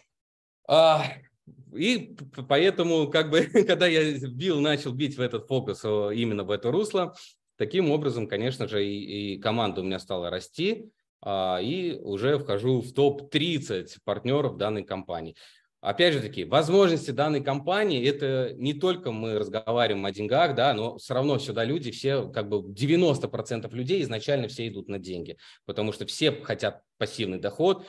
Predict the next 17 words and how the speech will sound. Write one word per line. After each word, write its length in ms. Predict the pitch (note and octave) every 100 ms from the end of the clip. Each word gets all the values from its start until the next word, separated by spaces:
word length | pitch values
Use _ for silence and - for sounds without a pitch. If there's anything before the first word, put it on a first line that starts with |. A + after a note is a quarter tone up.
| -
все 220 | - -
хотят 480 | C3+ B2 C#3 A#2 - -
устроить 460 | D3 - E3+ C#3
свои 260 | - A2+ A2
деньги 260 | A#2 A2
так, 280 | G#2+ B2 G#2+
чтобы 260 | - G2 G2+
деньги 440 | G#2 B2 F#2+ E2+ -
работали 560 | A2 B2+ B2 G#2 F#2+
на 160 | F#2+ G2
вас, 280 | C3 E3 D#3+
а 60 |
не 140 | D3+ C#3
вы 120 | C3+
на 120 | B2+
деньги, 340 | B2 B2 A#2+
да. 300 | A2 A#2 D3